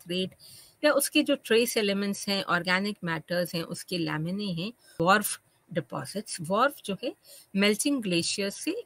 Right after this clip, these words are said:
अ, proglacial lakes में जो sedimentary deposits होते हैं उनको हम whorfs कहते हैं और ये annually, अ, जो है वो deposit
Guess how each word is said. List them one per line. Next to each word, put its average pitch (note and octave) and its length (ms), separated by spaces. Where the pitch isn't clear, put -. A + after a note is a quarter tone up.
अ, - 40
proglacial G#3 840
lakes E3+ 380
में E3+ 120
जो E3 140
sedimentary D3+ 580
deposits D3+ 640
होते - 240
हैं E4+ 180
उनको C4+ 320
हम B3+ 240
whorfs D#3 380
कहते - 380
हैं G#4 100
और B3 120
ये C#4+ 340
annually, C4 560
अ, E3+ 180
जो D#3 300
है C4 160
वो B3 240
deposit D3+ 540